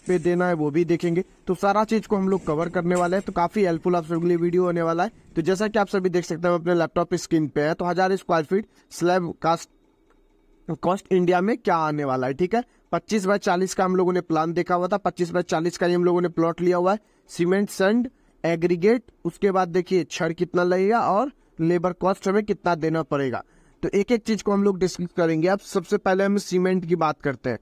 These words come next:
तो सबसे पहले सीमेंट जो है, मैं एक सौ बीस बैग लगने वाला है, और अभी जो है सीमेंट का रेट हाई चल रहा है, तो कम से कम चार सौ चालीस रुपए एसीसी एफ टू आर लीजिए या फिर अल्ट्राटेक का प्रीमियम लीजिए, या किसी भी कंपनी का आप अगर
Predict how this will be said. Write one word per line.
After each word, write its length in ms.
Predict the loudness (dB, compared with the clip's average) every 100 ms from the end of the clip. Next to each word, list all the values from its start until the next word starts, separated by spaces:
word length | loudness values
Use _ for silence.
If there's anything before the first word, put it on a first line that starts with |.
| _ _ _
तो 60 | -4
सबसे 280 | -4 -2 0
पहले 240 | 2 0
सीमेंट 440 | 0 0 0 0 0
जो 160 | 0
है, 60 | 0
मैं 120 | 0
एक 80 | -2
सौ 140 | -2 -4
बीस 320 | -2 -4 -2
बैग 240 | -2 -2
लगने 300 | 0 0 0
वाला 300 | 0 0 -2
है, 60 | -2 -2
और 180 | -2 0
अभी 320 | -2 0 0
जो 160 | 2 0
है 140 | 0
सीमेंट 460 | -2 0 2 0 0
का 120 | -2
रेट 260 | 0 -2 -2
हाई 220 | -2 -2
चल 180 | -2 -2
रहा 160 | -2
है, 80 | -4 _ _ -6
तो 60 | -2
कम 180 | -2 -2
से 100 | -2
कम 120 | -4
चार 260 | 0 0 0
सौ 180 | -2 -2
चालीस 440 | 0 0 0 0
रुपए 300 | -2 0 0 0
एसीसी 460 | 0 0 -2 -2 0
एफ 120 | -2 -2
टू 100 | 0
आर 180 | 0 2
लीजिए 360 | -2 0 -2 -2 -10 -4
या 120 | 0 2
फिर 160 | 2
अल्ट्राटेक 520 | 2 2 0 0 -2 0
का 80 | 0
प्रीमियम 460 | 0 0 0 2
लीजिए, 280 | 0 2 2
या 100 | 0
किसी 260 | -2 -2 -2
भी 100 | 0
कंपनी 420 | 0 0 0 0
का 140 | 2
आप 240 | 0 0 -2
अगर 340 | -2 -2 -4